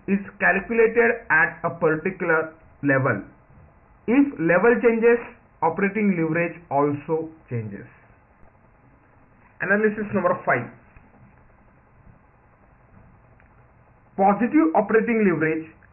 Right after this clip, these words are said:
indicates that firm is operating above operational break-even point. A operational break-even point is a level of sales at which we have E B I T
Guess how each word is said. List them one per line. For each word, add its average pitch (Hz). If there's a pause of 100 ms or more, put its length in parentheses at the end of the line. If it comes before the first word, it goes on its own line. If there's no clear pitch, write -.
indicates 226
that 143 (720)
firm 277
is 208 (260)
operating 196 (120)
above 175
operational 156 (120)
break-even 127
point. 180 (1500)
A 185
operational 269
break-even 226
point 233
is 214
a 170
level 165 (100)
of 196 (140)
sales 151 (320)
at 170 (140)
which 202 (320)
we 180
have 156
E 143
B 139
I 139
T 156